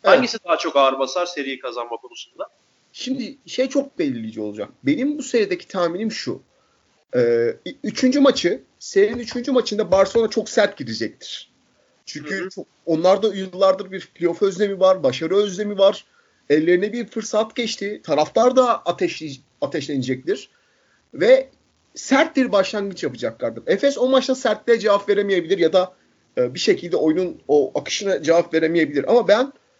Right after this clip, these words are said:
Speaker 1: serinin dördüncü maçının çok kritik olacağını düşünüyorum.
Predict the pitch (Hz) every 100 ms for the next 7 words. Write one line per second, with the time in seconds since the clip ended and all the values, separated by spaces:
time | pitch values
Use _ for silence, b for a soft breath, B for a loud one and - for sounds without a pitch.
0 | _ _ - 185 262 226 180 180 220 254
1 | 220 - 160 262 - _ _ _ _ _
2 | _ _ _ _ _ _ - 247 254 208
3 | - 151 117 120 113 107 120 113 127